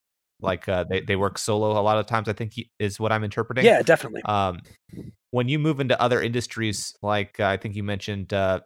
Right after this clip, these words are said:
Speaker 1: ho-, hospitals, like nurses, doctors, things like that,
Speaker 2: Mm-hmm.
Speaker 1: which are, I guess are not so solo. I mean,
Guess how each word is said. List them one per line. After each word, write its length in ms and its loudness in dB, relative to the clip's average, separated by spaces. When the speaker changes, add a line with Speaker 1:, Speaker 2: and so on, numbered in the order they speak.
Speaker 1:
ho-, 260 -2
hospitals, 580 0
like 160 0
nurses, 540 -2
doctors, 560 -2
things 160 -6
like 220 -2
that, 220 4
Speaker 2:
Mm-hmm. 60 -2
Speaker 1:
which 200 -6
are, 100 2
I 60 -2
guess 180 -2
are 100 0
not 320 0
so 680 -2
solo. 880 -2
I 60 -4
mean, 320 -4